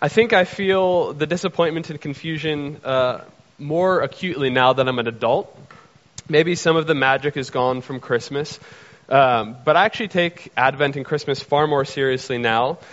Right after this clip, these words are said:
as an adult, and I think that's why I feel a little bit more disappointed. You know, I was so excited for Advent this year. Uh, we had just moved,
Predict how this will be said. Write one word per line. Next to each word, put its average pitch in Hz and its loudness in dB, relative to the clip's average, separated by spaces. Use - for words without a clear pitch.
as 131 -2
an 127 -2
adult, 139 2
and 135 2
I 139 -2
think 196 -4
that's 151 0
why 156 4
I 143 2
feel 139 0
a 131 0
little 131 -4
bit 135 0
more 127 0
disappointed. 127 -8
You 160 0
know, 170 4
I 175 6
was 196 2
so 185 4
excited 156 2
for 151 0
Advent 127 2
this 143 -8
year. 139 -2
Uh, 113 -2
we 131 -4
had 127 -4
just 143 -2
moved, 147 -4